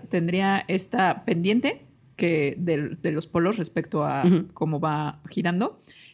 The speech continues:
Speaker 1: Y también otra cosa que también tiene nuestro planeta real, que se llama precesión, que es, eh, la, la línea,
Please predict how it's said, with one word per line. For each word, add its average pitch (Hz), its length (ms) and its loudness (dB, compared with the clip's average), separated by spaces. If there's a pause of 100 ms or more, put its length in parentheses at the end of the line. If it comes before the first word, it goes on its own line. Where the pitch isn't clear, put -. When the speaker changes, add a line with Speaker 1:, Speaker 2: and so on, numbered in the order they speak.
Speaker 1:
Y 294 160 4
también 285 480 2
otra 214 260 2
cosa 202 240 0
que 180 80 -2
también 170 240 -2
tiene 170 160 0
nuestro 156 240 -4
planeta 165 460 -2
real, 190 400 2 (300)
que 190 100 0
se 226 100 4
llama 214 260 6
precesión, 214 580 2 (400)
que 214 260 6
es, 220 220 -2 (260)
eh, 190 640 4 (320)
la, 202 600 4
la 196 420 2
línea, 254 500 4